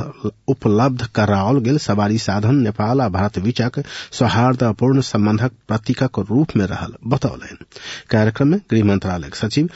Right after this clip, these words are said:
विनोद प्रकाश सिंह, नेपाल प्रहरीक महानिरीक्षक धीरज प्रताप सिंह, सशस्त्र प्रहरी बल नेपालक महानिरीक्षक राजू अर्याल सहितक सहभागिता छल।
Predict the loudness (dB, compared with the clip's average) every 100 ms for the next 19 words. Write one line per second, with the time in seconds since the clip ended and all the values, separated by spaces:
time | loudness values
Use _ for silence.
0 | -6 0 4 2 0 -8 -10 -10 -2 0
1 | 0 0 0 0 0 -2 -2 -2 0 -4
2 | -2 -2 -2 -2 -4 -2 -4 -4 -18 -2
3 | 2 2 0 _ -14 -6 -6 -6 -4 0
4 | 0 -2 -20 -8 -2 0 0 -2 0 2
5 | 2 2 2 2 0 -2 -6 -4 -4 -2
6 | -2 -2 -4 -10 -12 -20 -14 -4 2 2
7 | 2 0 0 -2 -2 -4 -6 -6 -4 -4
8 | -6 -8 -4 -2 -4 -6 -12 -8 -8 -8